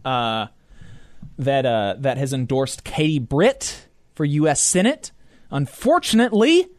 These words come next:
we are running out of time on the radio, so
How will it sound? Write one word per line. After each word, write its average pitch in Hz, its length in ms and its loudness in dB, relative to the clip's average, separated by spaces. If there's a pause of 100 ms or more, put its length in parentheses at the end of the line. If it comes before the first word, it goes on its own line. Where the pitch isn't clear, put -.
(760)
we 131 120 0
are 120 60 2
running 123 240 2
out 120 100 0
of 110 80 -6
time 110 520 -4
on 110 160 -4
the 107 80 -2
radio, 104 480 -6
so 117 420 -2